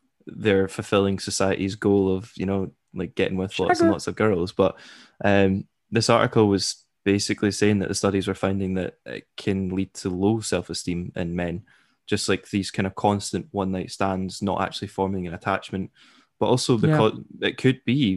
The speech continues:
Speaker 1: because maybe they're having, they're putting themselves in these situations where they're back with the girl and maybe they don't want to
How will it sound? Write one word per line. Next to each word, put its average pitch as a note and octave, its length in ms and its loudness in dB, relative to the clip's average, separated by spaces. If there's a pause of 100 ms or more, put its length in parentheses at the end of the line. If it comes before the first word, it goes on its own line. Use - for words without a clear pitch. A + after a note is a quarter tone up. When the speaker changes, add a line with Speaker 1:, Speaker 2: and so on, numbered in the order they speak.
Speaker 1:
because G2+ 640 0 (520)
maybe A#2 260 4
they're A2 140 4
having, A2 500 2
they're G#2+ 100 2
putting - 240 0
themselves G2 420 2
in G2 140 2
these F#2+ 180 0
situations F#2+ 760 0
where F#2 280 4
they're F#2 220 2
back - 300 0
with - 100 -20
the G2+ 60 -10
girl F#2+ 300 2
and F2+ 200 -4 (420)
maybe A2 200 2
they A2 120 2
don't G2 220 0
want G2 200 0
to F2 140 -10